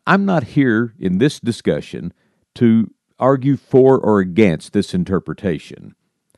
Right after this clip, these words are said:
That discussion is above my pay grade. What I am here to do is to explain what my faith tradition, the Assemblies of God,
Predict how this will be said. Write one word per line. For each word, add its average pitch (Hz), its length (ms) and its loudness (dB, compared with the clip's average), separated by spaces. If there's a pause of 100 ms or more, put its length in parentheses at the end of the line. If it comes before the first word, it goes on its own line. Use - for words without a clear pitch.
(180)
That 117 160 -2
discussion 127 680 0
is 120 140 2
above 107 340 0
my 104 220 -2
pay 101 280 -6
grade. - 520 -16 (600)
What 107 160 -2
I 95 200 -2
am 190 260 2
here 104 200 0
to 69 100 -10
do 58 360 -12 (260)
is 123 160 -8
to 143 160 -2
explain 120 760 -4
what 120 280 -4
my 113 260 0
faith - 380 -4
tradition, 76 640 -10 (100)
the 87 120 -8
Assemblies 113 440 -4
of 80 140 -10
God, 92 440 -2